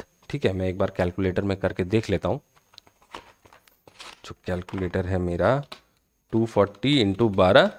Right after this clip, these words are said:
ये आ गया टू डबल एट ज़ीरो। तो टू डबल एट ज़ीरो ठीक है, इतने का खरीदा है।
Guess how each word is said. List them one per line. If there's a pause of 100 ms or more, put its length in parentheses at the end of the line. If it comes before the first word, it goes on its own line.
(280)
ये
आ
गया
टू
डबल
एट
ज़ीरो। (320)
तो
टू
डबल
एट
ज़ीरो
ठीक
है, (360)
इतने
का
खरीदा
है।